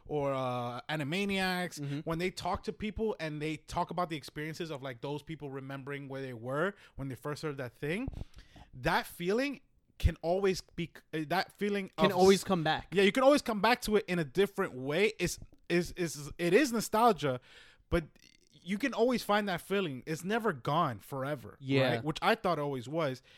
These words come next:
Speaker 1: And I guess to finish this and explain why I'm even bringing this up, because you asked me that question, if I ever felt that way, you
Speaker 2: Mm-hmm.
Speaker 1: know?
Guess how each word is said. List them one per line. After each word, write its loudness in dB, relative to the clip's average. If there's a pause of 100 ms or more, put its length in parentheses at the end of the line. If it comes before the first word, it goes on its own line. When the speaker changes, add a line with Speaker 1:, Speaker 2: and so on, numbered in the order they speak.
(220)
Speaker 1:
And -2 (320)
I -2
guess 0
to -6
finish -4
this -6
and -6
explain -6
why 0
I'm -4
even -6
bringing -8
this -8
up, 0 (240)
because -2 (480)
you -2
asked 2
me -6
that -10
question, -10
if -6
I -2
ever -4
felt -2
that -8
way, -4 (140)
you -6
Speaker 2:
Mm-hmm. 0
Speaker 1:
know? -6